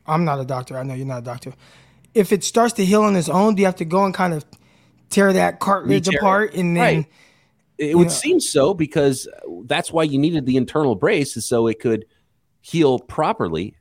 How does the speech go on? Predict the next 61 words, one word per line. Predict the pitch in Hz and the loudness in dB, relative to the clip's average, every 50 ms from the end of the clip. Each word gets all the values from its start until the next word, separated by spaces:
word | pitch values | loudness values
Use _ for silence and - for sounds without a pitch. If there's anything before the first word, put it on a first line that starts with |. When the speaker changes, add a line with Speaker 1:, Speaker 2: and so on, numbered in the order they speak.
| _ _ | _ _
Speaker 2:
Is | - 110 98 | -10 -6 -4
that | 117 127 143 | -4 -4 -4
gonna | - 127 117 | -4 -4 -4
happen | 113 131 135 143 - 127 117 113 - - | -4 -4 -6 -4 -4 -4 -4 -4 -4 -6
on | 107 101 92 | -8 -6 -6
its | 80 78 - | -8 -8 -6
own? | 104 117 160 247 226 - - | -4 -4 -4 -4 -6 -8 -8
I, | 107 | -10
I, | - - 110 117 | -8 -6 -6 -6
I | 107 - 113 | -4 -6 -6
would | 110 104 | -6 -4
assume | 95 - - - 139 294 311 | -6 -8 -4 -2 -2 0 0
it | - 85 | -2 -4
wouldn't, | 82 80 80 78 110 165 175 - | -4 -6 -4 -4 -4 -4 -4 -6
but | - 92 80 | -6 -6 -2
maybe | 95 98 104 101 110 113 | -2 -2 -2 -2 -2 -4
it | 101 - | -4 -4
does. | - 87 85 107 143 170 | -6 -6 -4 -4 -4 -4
Maybe | 127 101 104 113 123 | -4 -4 -2 -2 -4
it | 104 | -4
start, | - - 107 110 - - | -4 -6 -8 -8 -8 -8
it | 110 | -6
get, | 127 110 - - - - _ | -6 -8 -8 -10 -18 -20 _
'cause | - 120 | -6 -4
at | 120 113 | -4 0
some | - 151 | 0 0
point | 156 240 190 139 113 107 104 | 2 2 2 2 0 -2 -4
it | - | -6
has | - 143 127 - | -4 -4 -4 -4
to | 110 | -6
start | - - - 110 92 - | -6 -4 -2 -4 -4 -4
healing | - - 233 285 170 110 90 90 | -6 -4 -2 0 0 0 0 0
on | 87 82 80 | -2 -2 -4
its | - - | -4 -4
own. | 92 90 110 139 | -4 -2 -2 -2
And | 127 | 0
I | 110 | 0
would | 147 - | -2 -2
have | 123 - | -4 -4
thought, | - 127 117 113 - - - - - | -4 -4 -4 -4 -6 -14 -20 -20 -8
I | - 240 | -8 -6
can't | 233 - 294 - - | -4 -4 -6 -4 -2
think, | 233 240 214 - - - _ - _ | -4 -4 -4 -6 -14 -20 _ -20 _
Cro-, | - - - 185 - | -20 -16 -14 -14 -14
Croc, | _ - 226 170 165 | _ -2 -2 -2 -2
can | - 208 262 | -2 0 0
you | 359 | 2
remember | 370 233 170 208 240 | 2 2 2 2 2
a | 202 - | 0 -2
time | - - 127 156 196 | -2 -4 -4 -2 -2
when | 156 113 | -2 -2
a | 95 | -2
player | - - 113 120 131 135 147 - _ _ _ | -2 -2 -2 0 0 0 -2 -6 _ _ _
had | - 143 147 | -4 -4 -2
to | 139 120 | 0 0
wait | - 135 135 - | -2 -2 -2 -4
this | 131 - - | -8 -8 -4
long | 95 98 120 131 | -4 -4 -2 -2
to | 123 101 | -4 -4
get | 92 107 - | -6 -6 -6
surgery | - - 85 95 92 117 123 175 185 | -6 -4 -4 -4 -4 -4 -6 -8 -8